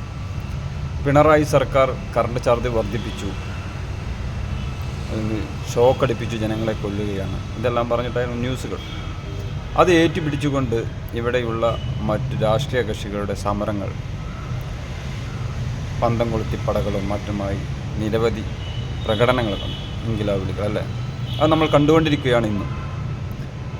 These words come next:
എന്നാൽ നിങ്ങൾക്ക് കാണാം, സഖാക്കന്മാരുടെ പല ഓൺലൈൻ മീഡിയകളുടെയും കാണാം, കറണ്ട് ചാർജിൻ്റെ വർധനവ് എത്രത്തോളം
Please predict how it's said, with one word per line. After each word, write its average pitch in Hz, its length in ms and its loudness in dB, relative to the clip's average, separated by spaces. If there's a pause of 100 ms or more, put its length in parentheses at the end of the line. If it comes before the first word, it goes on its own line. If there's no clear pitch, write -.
(680)
എന്നാൽ 160 240 6
നിങ്ങൾക്ക് 160 300 4
കാണാം, 151 240 6 (200)
സഖാക്കന്മാരുടെ 143 800 6
പല 135 120 6 (240)
ഓൺലൈൻ 123 380 4
മീഡിയകളുടെയും 123 720 2
കാണാം, 101 240 -2 (1500)
കറണ്ട് 123 340 6
ചാർജിൻ്റെ 135 440 6
വർധനവ് 120 400 4 (100)
എത്രത്തോളം 120 500 2